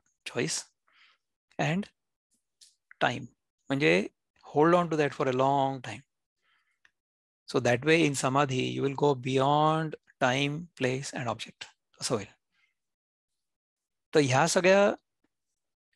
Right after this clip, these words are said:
शिस्तीमुळे, ह्या सगळ्या अनुशासनामुळे आपलं मन अनुशासित होतं, डिसिप्लिन्ड होतं आणि मग त्या डिसिप्लिन्ड मनाला आपण जिकडे म्हणू तिकडे आपण लावू शकतो. Then we can focus and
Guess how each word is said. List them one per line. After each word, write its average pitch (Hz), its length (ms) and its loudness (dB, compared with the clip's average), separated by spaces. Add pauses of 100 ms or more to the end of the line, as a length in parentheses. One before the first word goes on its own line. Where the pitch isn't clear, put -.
(220)
शिस्तीमुळे, 143 800 -2 (160)
ह्या 143 220 -2
सगळ्या 160 300 2
अनुशासनामुळे 151 880 0
आपलं 135 260 -4
मन 139 320 0 (120)
अनुशासित 147 480 -4
होतं, 131 260 -6 (360)
डिसिप्लिन्ड 151 520 -2
होतं 131 360 -4
आणि 156 200 0
मग 185 220 4
त्या 208 100 4
डिसिप्लिन्ड 196 600 0
मनाला 175 420 4 (480)
आपण 175 340 0
जिकडे 196 680 4
म्हणू 160 220 0
तिकडे 190 280 0
आपण 190 200 2
लावू 208 160 2
शकतो. 170 340 -12 (640)
Then 165 160 0
we 175 140 2
can 175 120 0
focus 175 420 0 (760)
and 147 100 -2